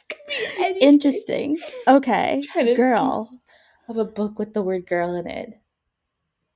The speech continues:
Speaker 1: <laughs> Radio silence. <laughs> Pass. <laughs>
Speaker 2: Pass. Oh
Speaker 1: We
Speaker 2: my
Speaker 1: were
Speaker 2: gosh,
Speaker 1: just
Speaker 2: this was
Speaker 1: silent
Speaker 2: so
Speaker 1: for
Speaker 2: hard.
Speaker 1: so long. <laughs>
Speaker 2: This was,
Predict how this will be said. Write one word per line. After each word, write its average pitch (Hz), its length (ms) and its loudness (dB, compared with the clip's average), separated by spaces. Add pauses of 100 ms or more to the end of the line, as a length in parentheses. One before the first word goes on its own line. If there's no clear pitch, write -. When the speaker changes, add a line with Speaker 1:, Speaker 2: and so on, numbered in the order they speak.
(120)
Speaker 1:
<laughs> 302 80 -2 (640)
Radio 185 460 2
silence. 151 600 -2 (220)
<laughs> - 160 -14
Pass. 190 540 6
<laughs> - 60 0 (1800)
Speaker 2:
Pass. 381 420 2 (460)
Oh 269 140 8
Speaker 1:
We 269 80 8
Speaker 2:
my 262 80 6
Speaker 1:
were 311 80 2
Speaker 2:
gosh, 370 160 10
Speaker 1:
just 403 140 8
Speaker 2:
this 359 100 6
was 285 80 6 (100)
Speaker 1:
silent 262 120 8
Speaker 2:
so 330 100 6
Speaker 1:
for 269 140 6
Speaker 2:
hard. 226 300 4
Speaker 1:
so 226 280 6
long. 214 580 2
<laughs> - 60 -4 (960)
Speaker 2:
This 269 260 2
was, 277 140 4